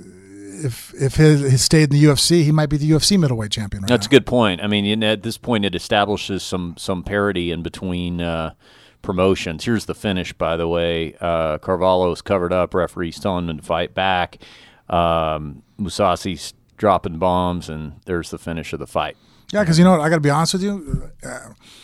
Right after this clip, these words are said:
Speaker 1: if right now Robert Whitaker and Gegard Mousasi were gonna fight each other,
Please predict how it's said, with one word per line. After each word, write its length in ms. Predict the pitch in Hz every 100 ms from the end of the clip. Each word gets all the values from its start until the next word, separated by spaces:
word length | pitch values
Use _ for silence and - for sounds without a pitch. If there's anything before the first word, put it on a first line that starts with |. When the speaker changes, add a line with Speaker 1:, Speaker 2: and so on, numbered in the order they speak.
| - _ 127
Speaker 1:
if 160 | 113
right 160 | 151 165
now 140 | 165
Robert 320 | 143 147 147
Whitaker 440 | 131 151 151 175 160
and 360 | 135 127 120 107 - - _ _ _ 240 _
Gegard 280 | 147 147 147
Mousasi 460 | 131 - 139 139 147
were 60 | 139
gonna 80 |
fight 240 | 120 143 151
each 140 | 147 170
other, 240 | 175